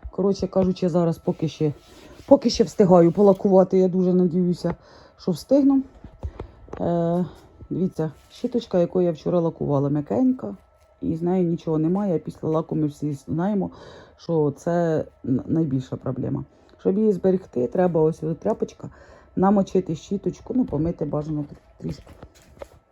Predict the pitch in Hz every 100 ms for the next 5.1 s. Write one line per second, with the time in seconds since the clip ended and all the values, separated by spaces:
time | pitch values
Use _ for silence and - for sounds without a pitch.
0 | _ _ _ _ _ _ _ - _ -
1 | 190 190 196 190 - _ _ 185 190 190
2 | 156 - 170 226 226 _ _ - - 233
3 | 214 165 170 165 208 196 170 175 190 180
4 | 160 - _ _ _ - 214 240 190 -